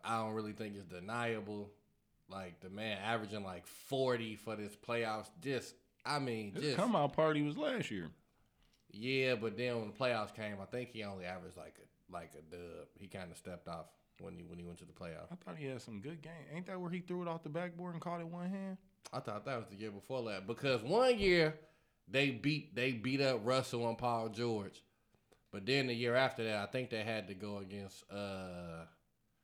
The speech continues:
Speaker 1: it fucked around and been Harden. Gave him some work.
Speaker 2: Hmm.
Speaker 1: So they got up.
Speaker 2: What's
Speaker 1: But he
Speaker 2: this,
Speaker 1: only
Speaker 2: his third year? I thought
Speaker 1: Yeah.
Speaker 2: this was his second year.
Speaker 1: Nah, uh-uh. Nah, this is third.
Speaker 2: Hmm.
Speaker 1: And what's crazy,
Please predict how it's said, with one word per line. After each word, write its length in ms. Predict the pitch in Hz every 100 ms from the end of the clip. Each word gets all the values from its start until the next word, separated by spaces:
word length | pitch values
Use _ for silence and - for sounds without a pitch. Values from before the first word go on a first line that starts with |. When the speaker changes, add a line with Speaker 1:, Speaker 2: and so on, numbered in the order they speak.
| _ _
Speaker 1:
it 140 | 101 98
fucked 320 | - 165 143
around 320 | 120 117 110
and 120 | 104
been 180 | 98 104
Harden. 440 | 95 120 139 120 82 - _ _ _ _ _ _ _ _
Gave 220 | 101 104
him 140 | 98 95
some 220 | - 90
work. 220 | 98 85 - _ _ _ _ _ _ 104
Speaker 2:
Hmm. 440 | 104 92 90 87 85 _
Speaker 1:
So 100 | -
they 140 | 95 98
got 220 | 95 95
up. 60 | 98
Speaker 2:
What's 100 | 165
Speaker 1:
But 60 |
he 20 | 127
Speaker 2:
this, 40 | 120
Speaker 1:
only 100 | 113
Speaker 2:
his 60 | 101
third 340 | 110 120 147
year? 200 | 170 185 190 - _ _
I 80 | 135
thought 140 | 147 123
Speaker 1:
Yeah. 140 | 131
Speaker 2:
this 120 | 113
was 140 | 107 98
his 140 | 107
second 300 | - 92 87
year. 160 | 65 67 - _ - - _ _ _
Speaker 1:
Nah, 320 | - 147 131 104
uh-uh. 240 | 185 147 95 90
Nah, 260 | 120 104
this 140 | 98 139
is 120 | 131
third. 340 | 135 123 95 - - _ _ _ _ -
Speaker 2:
Hmm. 120 | 135
Speaker 1:
And 320 | 208 254 233
what's 240 | 190 175 165
crazy, 580 | 208 226 220 160 143